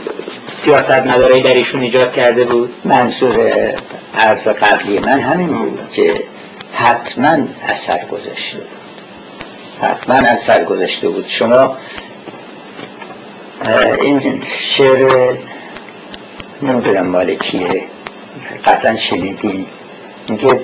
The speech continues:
Speaker 2: «دلا خو کن به تنهایی که از تنها بلا خیزد.» خب، هر کسی در مقام بالا قرار بگیره، این خواه و ناخواه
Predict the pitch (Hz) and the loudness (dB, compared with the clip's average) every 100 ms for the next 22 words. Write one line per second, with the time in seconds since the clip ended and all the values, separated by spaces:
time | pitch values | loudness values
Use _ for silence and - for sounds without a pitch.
0 | - - 131 139 131 127 - 123 143 139 | -4 0 4 6 6 4 0 2 2 0
1 | - 143 127 120 120 - 110 104 98 107 | 0 2 2 0 0 0 -2 -2 0 2
2 | 101 98 117 127 127 127 - - - - | 2 2 0 0 -2 -4 -10 -18 -18 -18
3 | - - - 120 - - 120 107 101 98 | 0 4 4 4 0 -6 -4 -2 0 2
4 | 139 147 156 - - - - 107 120 135 | 4 4 2 -6 -20 -20 0 2 6 4
5 | - 107 117 - - - - - - - | 4 -2 -4 -4 -6 -12 -12 -12 -14 -18
6 | - - - 160 - - - - - - | -18 -10 2 2 2 -6 -20 -8 -6 -2
7 | 156 190 196 - 202 - 185 165 165 - | 2 2 0 -2 -4 -2 -2 -2 -2 -10
8 | - - 135 117 104 107 95 139 156 151 | -18 -2 2 4 4 0 2 2 4 2
9 | - 104 90 101 127 - 76 62 - - | 0 0 2 2 0 0 -2 -2 -6 -10
10 | - - - - - - - - - - | -14 -12 -10 -10 -12 -20 -20 -20 -20 -20
11 | - - - - - - - - - - | -20 -20 -20 -20 -20 -20 -20 -14 -6 2
12 | 180 202 185 - - - - - - - | 4 4 0 -6 -18 -20 -16 -8 -6 0
13 | 180 208 196 147 117 104 87 - 82 | 6 6 6 4 4 2 0 -2 -4